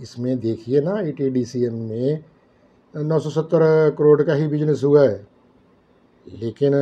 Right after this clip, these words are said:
दस बजे तक इसका chart देख लेना खोल के, तीन तारीख का, तीन, अ, कितनी तारीख थी, तीन का तारीख थी, उसका जो chart था, उस चार्ट में,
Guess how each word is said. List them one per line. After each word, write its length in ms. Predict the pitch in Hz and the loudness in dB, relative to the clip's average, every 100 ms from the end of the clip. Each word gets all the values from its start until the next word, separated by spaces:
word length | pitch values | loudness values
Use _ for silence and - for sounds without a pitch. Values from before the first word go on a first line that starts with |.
| 135 127 110 95 | 0 -2 -4 -2
दस 160 | 160 151 | -2 0
बजे 180 | 135 131 | 4 4
तक 220 | 131 127 - | 4 -2 -4
इसका 340 | - 123 117 | -10 -8 -6
chart 360 | 101 131 135 135 | -6 -2 0 0
देख 200 | 139 139 | 0 0
लेना 260 | 135 143 143 | 0 0 -2
खोल 260 | 139 143 | 0 0
के, 120 | 131 131 - _ _ _ _ _ _ | -2 -6 -10 _ _ _ _ _ _
तीन 160 | 120 113 | -8 -6
तारीख 380 | 117 127 123 123 | -2 0 0 -2
का, 220 | - 131 | -4 -4
तीन, 340 | 147 131 127 | -2 -2 -4
अ, 480 | 127 123 123 127 113 110 - | -4 -8 -8 -10 -12 -18 -16
कितनी 220 | 127 139 | -10 -8
तारीख 340 | 131 131 123 113 | -4 -4 -6 -6
थी, 80 | 135 | -8
तीन 400 | 156 _ 139 131 | -8 _ -4 -4
का 120 | 131 | -4
तारीख 360 | 131 131 127 127 | -6 -4 -4 -4
थी, 280 | 127 131 175 _ _ _ _ | -6 -6 -8 _ _ _ _
उसका 360 | - 143 - 156 | -12 -8 -2 2
जो 160 | 147 | 2
chart 360 | 139 147 135 139 | 2 0 0 0
था, 460 | 135 127 120 151 _ _ _ _ _ _ _ _ _ | 0 -2 -4 -8 _ _ _ _ _ _ _ _ _
उस 200 | 180 175 | -8 -4
चार्ट 460 | 147 131 139 139 131 | -4 0 2 4 2
में, 520 | 131 131 131 156 190 | 0 0 0 -2 -4